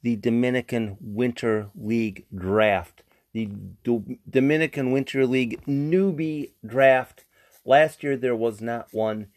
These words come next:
because there really wasn't much of a anybody playing baseball in the winter leagues.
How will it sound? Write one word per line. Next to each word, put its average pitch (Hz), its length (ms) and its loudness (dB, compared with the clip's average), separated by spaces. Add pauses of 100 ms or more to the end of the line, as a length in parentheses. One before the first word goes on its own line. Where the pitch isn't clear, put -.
(220)
because 107 340 -8
there 101 160 -6
really 113 240 -2
wasn't 104 320 -4
much 107 300 -6
of 98 100 -6
a 98 380 0 (560)
anybody 123 420 2
playing 120 520 0
baseball 117 600 2
in 120 120 0
the 113 40 0
winter 120 300 2
leagues. 85 400 -2